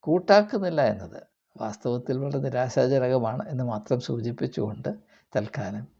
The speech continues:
വാക്കുകൾ ഉപസംഹരിക്കുന്നു. ഇതിൽ പങ്കെടുക്കുന്ന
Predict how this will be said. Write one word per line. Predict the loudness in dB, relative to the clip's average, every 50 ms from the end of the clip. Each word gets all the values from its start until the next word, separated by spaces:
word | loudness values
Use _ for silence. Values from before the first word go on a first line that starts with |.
| _ _ _ _ _ _ _ _ _ _ _ 0
വാക്കുകൾ | 2 2 2 2 0 0 0
ഉപസംഹരിക്കുന്നു. | 0 -2 -2 -2 0 0 2 2 0 -2 -2 -4 -4 -4 -4 -4 -4 -8 -10 _ _ _ _ _ _ _ _ _
ഇതിൽ | 0 0 0
പങ്കെടുക്കുന്ന | 4 2 2 2 2 0 0 -2 -4 -4 -6 -6